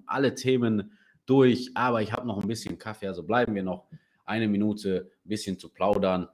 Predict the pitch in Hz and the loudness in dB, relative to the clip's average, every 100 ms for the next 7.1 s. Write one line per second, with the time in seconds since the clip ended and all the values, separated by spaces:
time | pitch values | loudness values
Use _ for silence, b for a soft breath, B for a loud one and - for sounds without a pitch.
0 | _ _ _ - 101 - 92 - 120 - | _ _ _ -8 -8 -6 -8 -2 -2 -2
1 | 98 92 92 - 87 80 90 95 87 87 | 0 0 0 -4 -6 -4 -2 -4 -4 -6
2 | 82 82 82 82 - _ _ _ _ _ | -6 -4 -4 -4 -10 _ _ _ _ _
3 | _ _ - 95 92 87 87 87 82 85 | _ _ -6 -4 -2 -4 -4 -4 -6 -6
4 | 80 78 87 87 82 80 82 78 76 76 | -6 -4 0 2 2 -2 -4 -6 -10 -6
5 | - 117 104 - - _ - 78 76 - | 0 2 2 -2 -6 _ -18 -18 -14 -10
6 | 87 78 73 - 76 73 71 71 - 69 | -10 -12 -18 -12 -10 -10 -12 -14 -16 -18